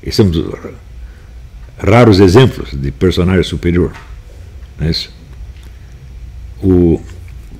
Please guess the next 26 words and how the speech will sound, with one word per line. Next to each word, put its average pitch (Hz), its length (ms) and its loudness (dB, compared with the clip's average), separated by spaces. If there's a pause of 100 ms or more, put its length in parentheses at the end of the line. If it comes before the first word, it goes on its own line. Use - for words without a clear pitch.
(420)
depois 104 360 4
veio 101 140 6
o - 20 4
Roberto 95 340 2
Santos, 101 320 0
quando 82 220 -2
filmou 85 580 -2 (1300)
essa - 240 -6
história, 104 460 0
ele 87 180 2
rebaixou 87 520 0
de 80 100 -4
novo 78 280 -4
o - 20 -8
cara, 69 260 -8
transformou 80 500 -4
o 85 40 -4
Matraga 82 440 -4
numa 85 180 -2
vítima, 67 420 -8 (840)
né? 71 120 -8 (880)
Se - 100 -4
você 123 240 2
pega 95 240 4
os 82 60 0
personagens 90 720 0